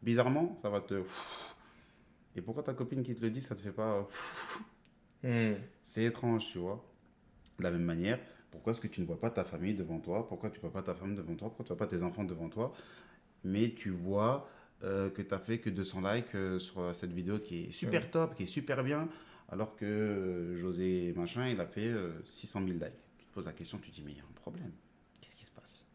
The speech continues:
Speaker 2: Hmm.
Speaker 1: Je ne comprends pas. »
Speaker 2: <laughs> Là, là, ce que tu viens de dire, c'est, c'est lourd.
Speaker 1: Ouais.
Speaker 2: On a fait ping-pong.
Speaker 1: Ouais.
Speaker 2: Tu vois ? Bah ouais, en fait, je pense que,
Speaker 1: Je te prends pour acquis.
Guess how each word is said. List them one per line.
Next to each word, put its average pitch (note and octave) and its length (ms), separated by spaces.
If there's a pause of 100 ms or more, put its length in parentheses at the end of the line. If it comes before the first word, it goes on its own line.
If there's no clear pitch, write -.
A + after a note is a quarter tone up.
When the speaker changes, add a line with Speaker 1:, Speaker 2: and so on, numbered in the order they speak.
(100)
Speaker 2:
Hmm. A#2 200
Speaker 1:
Je G2 80
ne F2+ 40
comprends - 280
pas. » - 160 (960)
Speaker 2:
<laughs> - 500
Là, C3 360
là, C#3+ 160
ce - 100
que B2+ 80
tu A#2 140
viens A#2 140
de A#2 40
dire, F3 200
c'est, C3+ 360
c'est C#3+ 200
lourd. F#3 380
Speaker 1:
Ouais. A#2+ 80
Speaker 2:
On C#3+ 80
a C#3+ 100
fait C3+ 120
ping-pong. D#3+ 480
Speaker 1:
Ouais. C#3 280 (300)
Speaker 2:
Tu A#2 120
vois ? D3+ 200
Bah A#2+ 200
ouais, F#3+ 280
en A#2 80
fait, D#3+ 200
je B2+ 120 (100)
pense E3 260
que, A2+ 680 (280)
Speaker 1:
Je - 60
te A2 60
prends - 180
pour G#2 220
acquis. G#2+ 400